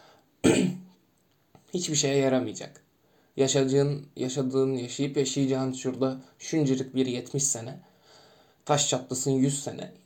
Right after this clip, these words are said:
Yüz senede hiçbir şey değişmez. Bu yüzden eğlenmek güzel. Ee, çünkü bilmiyorum, çünkü yapabiliyorsun abi.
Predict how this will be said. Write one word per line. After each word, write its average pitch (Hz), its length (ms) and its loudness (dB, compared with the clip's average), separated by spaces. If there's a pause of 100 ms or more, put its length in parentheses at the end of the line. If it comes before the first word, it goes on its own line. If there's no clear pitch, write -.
Yüz 143 300 -4
senede 151 340 0
hiçbir - 260 -10
şey 131 200 -2
değişmez. - 560 -2 (1000)
Bu 170 240 0
yüzden 180 340 0
eğlenmek 147 540 2
güzel. 127 260 0 (840)
Ee, 113 220 -8 (420)
çünkü 175 560 0 (1500)
bilmiyorum, 127 280 -8
çünkü 143 240 -2
yapabiliyorsun 147 680 2
abi. 113 200 -12